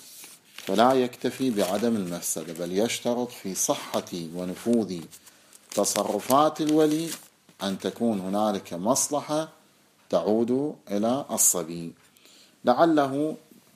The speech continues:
من ذهب، لعل من ذهب إلى اشتراط المصلحة تمسكوا بقوله تعالى: "ولا تقربوا مال اليتيم إلا بالتي هي أحسن".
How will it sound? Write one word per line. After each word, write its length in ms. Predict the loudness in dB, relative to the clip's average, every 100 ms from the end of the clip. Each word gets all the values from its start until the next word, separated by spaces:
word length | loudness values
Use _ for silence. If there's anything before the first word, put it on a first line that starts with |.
| -18 -6
من 340 | 0 0 2
ذهب، 680 | 2 2 0 0 0 -2 -8 -16 _ _ -20 _
لعل 480 | -4 0 2 2 0
من 200 | -2 0
ذهب 640 | 0 2 -2 -2 -4 -4 -10 _ _ _ _ _ _ _ -6
إلى 380 | -2 0 0 -2
اشتراط 600 | -2 0 4 4 2 0
المصلحة 840 | 0 0 0 -2 -4 -4 -6 -6 -4
تمسكوا 840 | -2 0 0 0 -2 -2 -2 -2 -6 -14 _ _ -10
بقوله 1000 | -4 -2 -2 -2 2 2 2 -4 -8 -8
تعالى: 460 | -6 0 2 2 0
"ولا 480 | 0 0 2 2 0
تقربوا 680 | -4 -4 -2 -2 0 -2
مال 340 | 0 2 2 2
اليتيم 720 | 2 2 0 -2 -2 -2 -8 _ _ _ _ _ _ 0
إلا 520 | 4 4 4 4 2
بالتي 880 | 0 -2 0 2 0 0 -2 0 -2 -2
هي 240 | 2 2
أحسن". 680 | 2 -2 0 0 0 -2